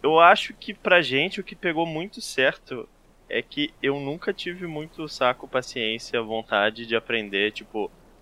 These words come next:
renderização e super trabalhar na luz e na sombra, não sei o quê. Pra mim sempre foi mais, é, formas e, e concept e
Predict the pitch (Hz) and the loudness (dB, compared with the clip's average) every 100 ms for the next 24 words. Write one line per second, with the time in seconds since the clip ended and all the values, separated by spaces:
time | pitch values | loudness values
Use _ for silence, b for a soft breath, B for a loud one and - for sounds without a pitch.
0 | - 113 107 104 107 110 104 - 98 107 | -16 -6 -2 -2 -2 -2 -4 -4 0 2
1 | 113 104 101 98 - - 113 - 113 - | 2 2 -2 -6 -12 -14 -10 -6 -6 -4
2 | 110 110 104 104 104 104 104 107 110 107 | -2 -2 2 2 2 0 -4 -8 -10 -10
3 | 104 107 101 - - 107 104 101 - 110 | -10 -10 -12 -12 -12 -12 -12 -14 -12 -12
4 | 117 - 123 - 160 - 160 151 147 - | -12 -12 -12 -10 -12 -6 2 4 4 0
5 | - - - - 107 95 90 - - 113 | -18 -20 -14 -4 0 0 -4 -4 6 6
6 | 120 131 131 120 117 113 107 - 113 - | 6 0 -2 -4 -6 -4 -4 -8 -12 -8
7 | 110 120 - 131 123 - - 113 110 | -8 -8 -8 -8 -8 -14 -12 -10 -10